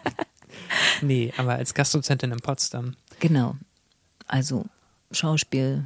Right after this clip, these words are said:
Speaker 2: Szenenstudien eben.
Speaker 1: Hat sich dort irgendetwas verändert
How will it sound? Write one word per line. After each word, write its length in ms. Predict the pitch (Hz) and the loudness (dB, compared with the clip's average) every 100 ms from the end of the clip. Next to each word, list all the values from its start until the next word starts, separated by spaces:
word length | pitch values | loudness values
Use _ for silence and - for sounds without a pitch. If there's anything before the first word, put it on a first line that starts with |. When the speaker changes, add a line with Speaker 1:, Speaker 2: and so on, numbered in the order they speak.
| - | -6
Speaker 2:
Szenenstudien 800 | - - 156 151 - 143 147 131 | -8 0 2 2 2 2 4 0
eben. 320 | - 131 143 - _ _ _ _ _ _ _ | -2 -2 -4 -10 _ _ _ _ _ _ _
Speaker 1:
Hat 180 | - - | -6 -2
sich 420 | - 127 127 - - - | 0 0 0 -6 -6 0
dort 220 | 127 139 | 0 2
irgendetwas 720 | 135 135 131 123 - 131 - | 0 0 -2 -4 -4 -2 0
verändert 960 | - 113 123 120 123 135 160 170 - | -2 -2 -4 -4 -4 -2 -2 -4 -10